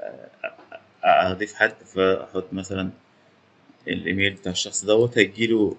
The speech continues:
انفيتيشن دعوة، وهو لو وافق عليها هيبقى كده انضم للفريق.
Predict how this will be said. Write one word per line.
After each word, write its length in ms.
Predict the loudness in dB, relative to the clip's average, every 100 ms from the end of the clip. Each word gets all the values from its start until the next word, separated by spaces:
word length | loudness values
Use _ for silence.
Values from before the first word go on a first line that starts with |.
| -2
انفيتيشن 720 | 2 2 -2 -2 -2 0 -2 0
دعوة، 360 | 2 2 -2 _ _ _ _ -4
وهو 340 | 4 8 8
لو 160 | 8 8
وافق 180 | 6 4
عليها 400 | 0 0 -4 -6 _ _ _ _ _ _ _ _ _ 0
هيبقى 180 | 0 0
كده 180 | -4 -4
انضم 300 | -4 -6 -4
للفريق. 760 | -2 0 0 -4 -6 -4 -4